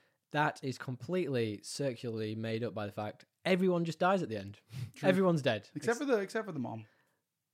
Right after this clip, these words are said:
Speaker 1: No, the mum, the mum gets mur-, killed.
Speaker 2: Sorry, the, uh,
Speaker 1: Anya
Speaker 2: the,
Speaker 1: Taylor-Joy.
Speaker 2: yeah, the, the second mum.
Speaker 1: Well, let's talk about that very quickly before we move on.
Speaker 2: Mm.
Speaker 1: Anya Taylor-Joy, right? So what happens is they're sailing away on a boat to go
Speaker 2: Come
Speaker 1: and
Speaker 2: sail away.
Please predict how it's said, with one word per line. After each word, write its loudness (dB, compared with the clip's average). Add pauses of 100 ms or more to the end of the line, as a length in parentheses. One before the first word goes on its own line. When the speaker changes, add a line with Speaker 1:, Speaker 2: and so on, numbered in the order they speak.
(160)
Speaker 1:
No, 0
the -2
mum, 2 (160)
the 0
mum 2
gets -2
mur-, -2
killed. -4
Speaker 2:
Sorry, 2
the, -2
uh, -2
Speaker 1:
Anya 0
Speaker 2:
the, -2
Speaker 1:
Taylor-Joy. 2
Speaker 2:
yeah, 0
the, -6
the -16
second -8
mum. -8
Speaker 1:
Well, 6 (200)
let's 0
talk 2
about 6
that 4
very 4
quickly 0
before 0
we 4
move 4
on. 2
Speaker 2:
Mm. -8 (220)
Speaker 1:
Anya 4
Taylor-Joy, 4
right? 0
So -2
what 2
happens -2
is -2
they're -6
sailing 0
away 4
on 0
a -4
boat -2 (120)
to -10
go 0
Speaker 2:
Come 2
Speaker 1:
and 2
Speaker 2:
sail 2
away. 4